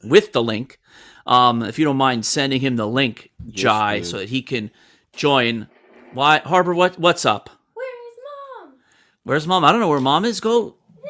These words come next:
Speaker 1: look at already. Kids interrupting this show.
Speaker 2: That's exactly
Speaker 1: Don't, don't
Speaker 2: why I'm not having children, Sarge.
Speaker 1: There you go. About to tell you, don't have kids, Jai.
Speaker 2: I'm not having them. Not doing it.
Speaker 1: No.
Speaker 2: Nope.
Speaker 1: Good. Good. Oh, there he
Speaker 2: Not
Speaker 1: is.
Speaker 2: doing it.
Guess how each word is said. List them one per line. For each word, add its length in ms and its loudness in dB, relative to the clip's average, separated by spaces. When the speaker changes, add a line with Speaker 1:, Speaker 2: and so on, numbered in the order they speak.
Speaker 1:
look 160 -2
at 60 0
already. 400 4
Kids 460 -4
interrupting 560 -4
this 140 -8
show. 240 -6
Speaker 2:
That's 340 -4
exactly 280 -2
Speaker 1:
Don't, 280 0
don't 120 2
Speaker 2:
why 120 2
I'm 100 -6
not 160 -4
having 340 -2
children, 460 -2
Sarge. 400 2
Speaker 1:
There 140 8
you 120 8
go. 140 8
About 200 8
to 60 0
tell 200 4
you, 80 6
don't 220 4
have 240 4
kids, 320 -2
Jai. 280 0
Speaker 2:
I'm 60 0
not 200 4
having 340 8
them. 180 -6
Not 320 0
doing 260 4
it. 80 -2
Speaker 1:
No. 140 2
Speaker 2:
Nope. 220 10
Speaker 1:
Good. 200 -4
Good. 340 2
Oh, 220 4
there 180 8
he 140 6
Speaker 2:
Not 80 10
Speaker 1:
is. 220 4
Speaker 2:
doing 260 -14
it. 80 -20